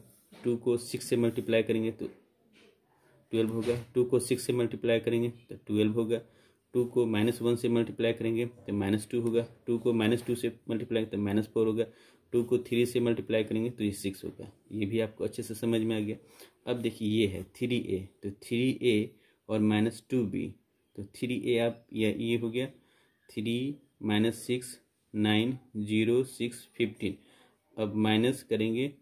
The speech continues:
तो एट ट्वेल्व, ट्वेल्व माइनस टू माइनस फ़ोर और सिक्स। अब देखिए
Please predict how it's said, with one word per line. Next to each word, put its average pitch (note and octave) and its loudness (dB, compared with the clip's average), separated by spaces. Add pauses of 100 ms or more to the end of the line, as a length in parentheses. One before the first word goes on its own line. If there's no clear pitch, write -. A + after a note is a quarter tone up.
तो - -12 (180)
एट A2+ 0 (380)
ट्वेल्व, A2+ 2 (440)
ट्वेल्व A2+ 2 (480)
माइनस A2 0
टू A#2+ -2
माइनस G#2 0
फ़ोर B2 -4 (120)
और G2 -8
सिक्स। - -6 (1400)
अब G#2+ -2
देखिए G2 -8